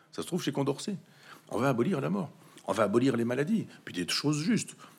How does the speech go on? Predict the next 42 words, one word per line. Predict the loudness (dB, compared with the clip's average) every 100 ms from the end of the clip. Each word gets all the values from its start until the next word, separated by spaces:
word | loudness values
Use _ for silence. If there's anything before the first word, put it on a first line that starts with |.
| -14
On | -8
va | -2 0 2
réaliser | 0 0 -2 0
l'égalité | 0 -2 -4 -2
entre | -4 -2
les | -4 -2
hommes | 0
et |
les | 0
femmes, | 2 2 2 0
on | -2
va, | -2 -2 -4 -8 -18 -10
euh, | -6
permettre | -4 -2 -4 -4
aux | -4 -4
ouvriers | -4 -4 -2 -2
d'être | -2 -4
mieux | -4 -6
payés, | -6 -6 0 2 2
et | 0
cetera. | -4 -4
Enfin, | -2 -2
des | -4
choses | -4 -4 -4
qui | -10
se | -12
sont | -6 -4 -4 -8 -6
avérées | -2 -2 -2 -2
depuis. | -2 -2 -4 -8
C'est, | -14 -14 -18 -20 -14
il | -12
y |
a, |
il | -10
y |
a | -10
des | -10
choses | -10 -8
justes | -6 -8 -6
chez, | -6 -4 -6 -10 -8
chez | -8
Condorcet. | -6 -6 -4 -2